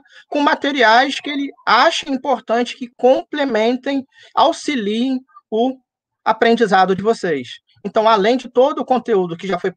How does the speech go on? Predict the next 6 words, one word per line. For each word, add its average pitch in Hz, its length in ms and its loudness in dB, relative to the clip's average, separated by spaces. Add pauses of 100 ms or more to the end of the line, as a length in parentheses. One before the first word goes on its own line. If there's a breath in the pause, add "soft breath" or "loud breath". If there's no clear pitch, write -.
previamente 214 880 0
preparado 165 760 0 (360 soft breath)
e 175 280 -6 (500)
estruturado 156 640 0
pelos 170 260 -4
professores, 214 800 -4